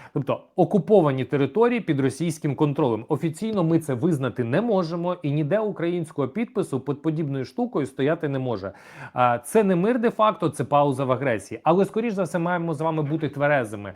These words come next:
Так воно і буде. Відбудеться зупинка бойових дій, а далі протягом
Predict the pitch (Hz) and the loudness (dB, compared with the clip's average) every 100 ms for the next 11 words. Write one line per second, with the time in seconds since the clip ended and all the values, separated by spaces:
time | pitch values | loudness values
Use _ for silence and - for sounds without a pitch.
0 | - - - 165 170 170 156 139 160 127 | -16 -20 -2 0 2 0 0 0 2 2
1 | 117 131 151 139 135 113 156 175 165 120 | 0 0 0 0 -2 0 0 2 2 2
2 | 117 107 131 139 160 123 127 220 240 - | -2 0 0 2 0 0 -4 -6 -4 0
3 | 139 135 160 208 202 - 170 175 160 143 | 0 2 2 2 0 -2 -2 -2 0 0
4 | 127 | -2